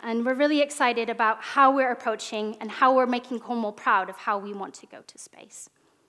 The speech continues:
And how are we doing this? How is a small-town Canadian girl and my small but mighty team of only six people going up against this fifty-plus year old dinosaur? Well, it's, it's our purpose. It's good space.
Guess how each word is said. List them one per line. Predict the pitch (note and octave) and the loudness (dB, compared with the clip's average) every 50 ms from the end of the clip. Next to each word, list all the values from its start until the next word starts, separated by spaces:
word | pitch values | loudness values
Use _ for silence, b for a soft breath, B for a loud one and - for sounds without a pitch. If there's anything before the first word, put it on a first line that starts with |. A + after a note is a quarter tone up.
| _ _ _ _ _ _ _ _ _ _ _ _ _ _ _ _ _ _ _ _ _ _ _ _ _ _ _ _ _ _ _ _ _ | _ _ _ _ _ _ _ _ _ _ _ _ _ _ _ _ _ _ _ _ _ _ _ _ _ _ _ _ _ _ _ _ _
And | - G#3+ | -14 -8
how | F#3+ C4+ B3+ | -2 -2 0
are | C4 C4+ C4 | 0 0 -2
we | C4+ C4+ | -4 -4
doing | B3+ C4+ C4+ C4+ C#4 C#4 | -4 -4 -2 0 0 0
this? | D4 D4+ D4 - - - - b b b b b b b b b b | 0 -2 -4 -8 -12 -18 -20 b b b b b b b b b b
How | - - C#4 C#4 C#4+ D#4 D#4+ D4+ - - | -2 2 4 6 6 6 4 2 -2 -2
is | C#4 B3 A#3+ A#3+ A#3 - - | -2 0 0 0 -2 -6 -12
a | |
small-town | - - - A#3 C#4+ - - F4+ G4 F#4 | -14 -10 -8 -8 -8 -4 -2 -2 -2 -2
Canadian | F4+ E4 D#4+ D4+ D#4 D#4+ D4 | -2 -2 0 0 0 0 0
girl | B3+ A#3 G#3 G#3 G#3+ B3 D4 - B B B B B B B | 0 0 0 0 0 0 -2 -6 B B B B B B B
and | - A#3+ | -4 -2
my | A#3 A3+ | 0 0
small | A#3 A#3 - D4 C#4 D4 E4 | -2 0 2 4 6 6 6
but | E4+ F#4 | 4 4
mighty | D4 D4 C#4+ D4 C#4+ C#4+ C#4 | 2 4 4 2 2 0 -4
team | - - C#4+ B3 B3 C#4 | -4 -6 -6 -2 0 0
of | C#4+ B3+ A#3+ | 0 0 0
only | D4+ B3+ B3 C4+ | -2 -2 -2 -2
six | - - C#4 B3 - - - | -4 -6 -8 -8 -8 -12 -8
people | - C#4 D4 B3 - - B3 G#3 G3 G3 G3+ - | -6 -4 -4 -4 -6 -6 -6 -6 -6 -6 -4 -2
going | B3+ B3 B3 B3 D#4 C#4+ | 0 2 4 4 4 4
up | B3 B3 B3 C4+ - - _ | 2 0 -2 -6 -14 -12 _
against | - A#3+ - B3 B3 B3 - - | -10 -4 -2 -2 -4 -4 -6 -10
this | B3 - - | -12 -12 -14
fifty-plus | - - D#4 - - _ - C#4 A#3+ - - - - G#3+ - - - - | -10 -10 -12 -12 -12 _ -14 -12 -12 -12 -16 -18 -18 -18 -18 -18 -16 -12
year | A3+ A3 G#3 G#3 | -10 -8 -6 -6
old | G#3 G3 G3 G3 | -6 -6 -6 -6
dinosaur? | - G#3+ G3+ G3+ G3 F#3+ F#3+ - - - D#3 E3+ F3 - b b b b b b b b b b b b | -6 -6 -4 -6 -6 -8 -12 -14 -16 -14 -12 -12 -12 -14 b b b b b b b b b b b b
Well, | B3 B3 B3 | 0 0 0
it's, | A#3+ B3 - - - | 0 -2 -8 -16 -16
it's | A#3+ - | -12 -12
our | A#3 G#3+ | -12 -6
purpose. | - F4 A4+ - - - G3+ - - | -4 -4 -4 -2 -6 -10 -12 -12 -12
It's | A3 - - | -14 -10 -6
good | - F4 F4 | -6 -6 -6
space. | - - - - - - - - - - | -8 -10 -12 -12 -12 -14 -14 -16 -16 -18